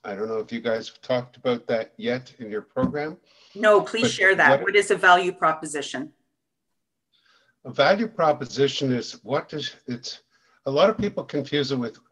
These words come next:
Speaker 1: uh, uh, what do you, what's your company do? What's,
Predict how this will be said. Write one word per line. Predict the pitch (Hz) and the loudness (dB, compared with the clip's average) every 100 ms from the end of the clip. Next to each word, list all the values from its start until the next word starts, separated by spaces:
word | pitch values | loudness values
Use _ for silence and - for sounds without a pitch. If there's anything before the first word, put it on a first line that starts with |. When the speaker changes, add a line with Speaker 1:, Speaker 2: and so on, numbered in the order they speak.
| - - _ _ - | -16 -16 _ _ -2
Speaker 1:
uh, | 127 110 113 | -2 -2 -6
uh, | 110 107 113 101 123 117 | -8 -14 -14 -12 -12 -12
what | 104 139 151 | 0 2 2
do | 165 | -2
you, | 151 127 - _ | -6 -6 -8 _
what's | 135 151 170 | -6 -4 -4
your | 147 | -4
company | - 135 131 127 | 0 -2 0 -4
do? | - 117 | -4 -6
What's, | 101 131 - - | -6 -8 -8 -16